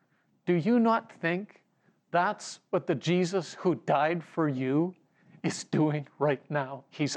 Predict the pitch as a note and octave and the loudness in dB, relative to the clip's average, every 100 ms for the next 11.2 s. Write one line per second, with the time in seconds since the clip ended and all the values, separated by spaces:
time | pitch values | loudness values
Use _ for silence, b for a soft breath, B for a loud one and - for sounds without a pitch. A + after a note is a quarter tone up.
0 | - F3+ D3 C3 - - D#3+ C#3+ C3 - | 0 2 2 -2 -12 -6 0 0 0 -8
1 | B2 A#2+ F#2+ - B B B B B _ | -6 -6 -6 -16 B B B B B _
2 | - G#2 - E3 - C#3 G3 A#2 - - | -8 -6 -4 -4 -4 -8 -8 -10 -20 -20
3 | - _ _ _ _ - D3 - - G3+ | -20 _ _ _ _ -4 -4 -4 0 0
4 | - - _ _ _ _ _ _ _ D3+ | 0 -8 _ _ _ _ _ _ _ -8
5 | D#3+ D3 - - D3+ B2+ A#2+ _ _ _ | -6 -6 -4 -2 -2 -2 -10 _ _ _
6 | _ _ _ _ _ _ - - - - | _ _ _ _ _ _ -6 0 0 -2
7 | - - _ _ _ _ _ _ _ _ | -8 -20 _ _ _ _ _ _ _ _
8 | _ _ _ _ _ _ _ _ _ _ | _ _ _ _ _ _ _ _ _ _
9 | _ _ _ _ _ _ _ _ _ _ | _ _ _ _ _ _ _ _ _ _
10 | _ _ _ - F#3 - G#3 C3+ - - | _ _ _ -4 -4 -4 -6 -6 -8 -12
11 | D#3 | -18